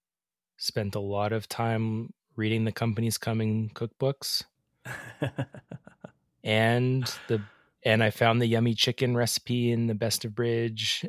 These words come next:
Speaker 1: and
Speaker 2: Oh my God. Really?
Speaker 1: <laughs> Yeah. The same, like, it was the,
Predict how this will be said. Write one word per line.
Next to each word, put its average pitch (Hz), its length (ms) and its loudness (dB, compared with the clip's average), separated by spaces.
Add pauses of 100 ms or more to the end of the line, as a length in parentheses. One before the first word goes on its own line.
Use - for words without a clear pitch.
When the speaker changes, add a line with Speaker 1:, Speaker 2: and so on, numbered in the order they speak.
Speaker 1:
and 98 840 -4 (760)
Speaker 2:
Oh 113 100 6
my 90 120 0
God. 90 340 2 (400)
Really? 95 320 4
Speaker 1:
<laughs> - 80 -20
Yeah. 160 100 0 (540)
The 139 100 6
same, 131 500 4
like, 139 140 4
it 143 40 6
was 143 180 6
the, 143 240 4